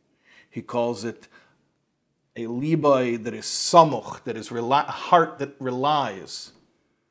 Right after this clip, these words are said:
It's a feeling. Bitachon is a feeling. A feeling of tranquility, a feeling that everything is okay,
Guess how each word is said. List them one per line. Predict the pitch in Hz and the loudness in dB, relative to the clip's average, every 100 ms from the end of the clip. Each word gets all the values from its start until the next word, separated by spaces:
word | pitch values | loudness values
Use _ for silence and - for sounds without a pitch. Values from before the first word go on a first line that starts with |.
| _ _ _ _ _ _ _ - | _ _ _ _ _ _ _ -12
It's | 120 | -6
a | 127 | -6
feeling. | - - 214 170 95 - - | -4 0 4 4 4 -8 -10
Bitachon | 131 - 180 190 190 170 | -8 2 4 4 0 0
is | 165 180 190 - | 4 4 4 0
a | 139 | -4
feeling. | - 160 131 92 - _ _ _ _ _ _ _ _ - | -4 -2 -2 -2 -16 _ _ _ _ _ _ _ _ -18
A | |
feeling | - 160 170 175 170 170 - - | -8 0 2 4 0 -4 -10 -18
of | - | -14
tranquility, | - 123 - - 127 104 | -10 -10 -4 0 2 0
a | - | -8
feeling | - 156 160 135 | -2 0 0 -2
that | 131 - | -6 -4
everything | 131 139 139 135 | -4 -4 -6 -8
is | 131 127 | -8 -6
okay, | 123 - - - 156 120 92 | -6 -8 -14 -6 -4 -4 -8